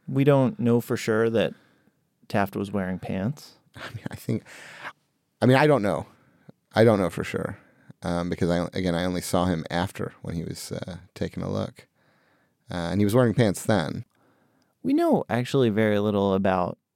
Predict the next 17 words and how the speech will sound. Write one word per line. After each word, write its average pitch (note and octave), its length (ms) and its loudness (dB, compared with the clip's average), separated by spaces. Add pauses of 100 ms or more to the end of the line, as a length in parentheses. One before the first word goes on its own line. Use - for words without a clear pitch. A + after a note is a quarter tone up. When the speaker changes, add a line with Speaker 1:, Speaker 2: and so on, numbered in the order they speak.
(160)
Speaker 1:
what's A2 280 0
happening G2+ 560 2
outside G2 420 0
the F#2 100 -4
frame G2 400 2
of, F#2 240 -4 (220)
of G2+ 160 -2
many B2+ 300 6
paintings, - 680 -10 (760)
you A2+ 100 2
know? B2 240 6 (160)
Speaker 2:
Yeah. F#2+ 300 0 (500)
Speaker 1:
Like, - 260 -4 (520)
it's C#3 220 2
not E3+ 380 4 (320)
impossible A2 1000 0 (520)
that G#2+ 340 2